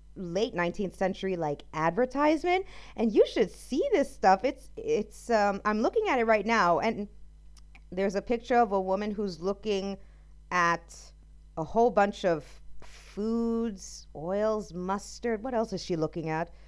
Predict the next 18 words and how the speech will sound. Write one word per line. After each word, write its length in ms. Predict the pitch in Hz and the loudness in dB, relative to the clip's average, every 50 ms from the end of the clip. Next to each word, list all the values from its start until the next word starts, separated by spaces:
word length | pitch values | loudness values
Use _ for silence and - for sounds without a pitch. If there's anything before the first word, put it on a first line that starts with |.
| - - - - - - - - | -20 -20 -20 -20 -20 -20 -20 -20
Fruit. 440 | - - - - 226 269 269 - - | -12 -8 -2 0 2 2 2 0 0
She's 180 | - 359 381 - | 4 4 4 4
just 180 | 554 571 554 | 4 0 0
looking 340 | 254 226 240 320 - 311 247 | 2 6 6 6 6 4 2
at 120 | 226 202 180 | 4 4 4
a 60 | 185 | 4
whole 200 | 185 220 208 196 | 4 2 0 2
bunch 240 | 190 190 214 226 - | 2 2 0 2 -2
of 100 | 165 - | -2 -2
things. 480 | - - 170 147 131 131 135 143 - - | -2 -2 -2 -2 -2 -2 -6 -10 -2 6
And 260 | 220 247 262 254 254 - - - - - - - - - - | 6 6 6 6 2 -6 -10 -20 -20 -20 -20 -20 -18 -8 -2
it 180 | - 196 - - | 0 0 0 0
says, 440 | - - - 330 320 330 349 302 - | -8 -2 0 2 4 4 4 2 2
this 240 | - 311 311 302 - | -2 -2 -2 -2 0
advertisement, 840 | - 233 233 220 233 233 233 233 214 208 208 202 196 214 208 208 - - - | 0 2 2 4 2 0 0 0 2 2 2 0 0 -2 -4 -4 -6 -6 0
"Eat, 260 | 294 359 392 381 - - | 2 4 4 2 0 -8
eat, 260 | 233 277 302 - - - | -4 -2 -2 -4 -4 -4
eat, 340 | - 247 220 240 - - - | -4 -4 -4 -4 -6 -14 -16